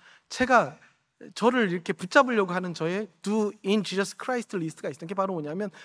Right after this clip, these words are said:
제 별명을 사람들한테 소개하는 거예요. 특히 같이 일하려고 하는, 사역하려고 하는 사람들한테.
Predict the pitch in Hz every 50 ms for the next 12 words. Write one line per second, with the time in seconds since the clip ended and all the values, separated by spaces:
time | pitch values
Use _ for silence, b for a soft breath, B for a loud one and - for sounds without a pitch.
0 | b b - 190 185 - - 147 156 170 180 170 170 160 160 202 202 202 196 180
1 | 160 143 135 143 135 - 226 220 208 208 185 160 135 113 113 95 82 151 _ _
2 | _ _ _ _ _ _ _ _ _ _ _ _ - - - 240 185 147 151 151
3 | - - 160 156 151 170 165 160 151 143 147 147 151 143 143 b b b - -
4 | 247 240 233 - 190 170 151 147 139 139 139 - 156 151 143 143 139 - 143 -
5 | -